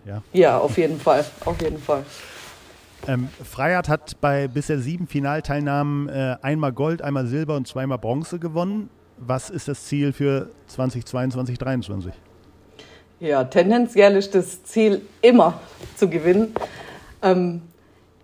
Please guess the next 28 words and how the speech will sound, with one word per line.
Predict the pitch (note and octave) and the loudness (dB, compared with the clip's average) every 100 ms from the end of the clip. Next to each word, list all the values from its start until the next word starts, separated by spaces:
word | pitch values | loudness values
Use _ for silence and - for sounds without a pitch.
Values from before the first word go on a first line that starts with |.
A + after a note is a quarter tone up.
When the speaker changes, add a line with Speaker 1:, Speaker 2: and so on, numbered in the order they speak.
| _ _ _ | _ _ _
Speaker 2:
ja, | D3 D3 D3+ D3+ D3 | -10 -4 -2 -2 2
weiß | F3 A#3+ | 2 2
ich | B3 - | -2 -2
nicht. | F3 G3+ - - | -2 -2 -6 2
Also | E3+ E3+ F3 E3+ - | 4 6 2 0 -4
ich | - F#3+ - | -4 -4 4
denke | A3 B3 A#3 F#3+ | 6 6 4 2
auf | F#3+ | 4
jeden | G#3 G3+ | 4 4
Fall, | G3+ G3 F3+ | 4 4 6
wir | F3+ | 4
wollen | E3+ F3+ F3+ F3 - - _ _ _ - | 6 6 6 0 -4 -16 _ _ _ -8
wie | D#3 F#3 | -2 4
jedes | G3 G#3+ G#3+ | 6 6 4
Jahr | - F3 E3+ | 4 6 6
am | E3+ | 2
Finale | F3+ F3 F3+ E3+ | 0 2 4 2
auf | D#3+ | 4
jeden | F3+ F3+ | 2 2
Fall | F3+ E3 | 2 0
teilnehmen. | E3 E3+ E3+ F3 F3 - - - - _ | 4 4 4 -2 -4 -10 -20 -20 -20 _
Und | F3+ | 2
wenn | D#3+ G#3 | 6 8
wir | G#3+ | 6
schon | G3 F#3 | 4 4
mal | F3 | 4
dort | F3+ A3+ - | 6 6 6
sind, | A#3 A#3+ A#3+ | 6 6 4